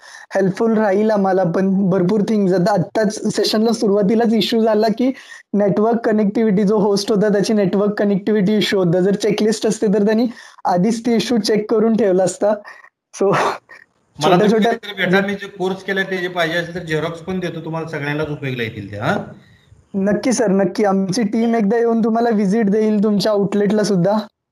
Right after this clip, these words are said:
Speaker 2: चालेल, चालेल. आणि त्या झेरॉक्स प्रत्येक विद्यार्थ्यांना तुम्ही दिल्या तरी पण चालेल. खूप म्हणजे ते
Speaker 1: नक्कीच सर.
Speaker 2: शिकण्यासारखं मिळेल तुम्हाला. हा?
Speaker 1: नक्कीच
Speaker 2: म्हणजे
Speaker 1: सर.
Speaker 2: जे
Speaker 1: जे
Speaker 2: कोर्समध्ये तुम्हाला देतं आता college करताना शिकायला मिळालेलं तितकं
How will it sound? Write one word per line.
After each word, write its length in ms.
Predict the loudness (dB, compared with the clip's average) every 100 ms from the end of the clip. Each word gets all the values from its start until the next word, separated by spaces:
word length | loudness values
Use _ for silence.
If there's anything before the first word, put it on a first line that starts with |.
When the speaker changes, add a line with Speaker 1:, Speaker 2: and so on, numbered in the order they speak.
| _ _ -4
Speaker 2:
चालेल, 280 | 0 0 -2
चालेल. 300 | -2 -4 -6 -12 -8
आणि 160 | -6
त्या 160 | -2 0
झेरॉक्स 360 | 0 -2 -2
प्रत्येक 360 | -6 -8 -8 -8
विद्यार्थ्यांना 480 | -6 -4 -4 -4 -6
तुम्ही 240 | -6 -6
दिल्या 200 | -6 -6 -6
तरी 120 | -8
पण 160 | -8
चालेल. 260 | -6 -6 -6 -8
खूप 200 | -8 -6
म्हणजे 200 | -4 -2
ते 160 | 0 -2
Speaker 1:
नक्कीच 240 | -4 -10
सर. 200 | -8 -8 -8
Speaker 2:
शिकण्यासारखं 580 | -12 -8 -6 -4 -4 -4
मिळेल 260 | -6 -6
तुम्हाला. 240 | -8 -6 -2
हा? 120 | 0 -2 -10 -20 _ -12
Speaker 1:
नक्कीच 200 | -10 -4
Speaker 2:
म्हणजे 200 | -2 0
Speaker 1:
सर. 80 | 2
Speaker 2:
जे 140 | 2
Speaker 1:
जे 80 | 2
Speaker 2:
कोर्समध्ये 480 | 0 -4 -8 -10 -10 -4
तुम्हाला 240 | 0 0
देतं 220 | 0 -2
आता 140 | -2 -2
college 380 | -2 -2 -2
करताना 320 | -4 -6 -6 -8
शिकायला 300 | -8 -6 -4
मिळालेलं 360 | -4 -4 -4 -6
तितकं 500 | -8 -10 -10 -6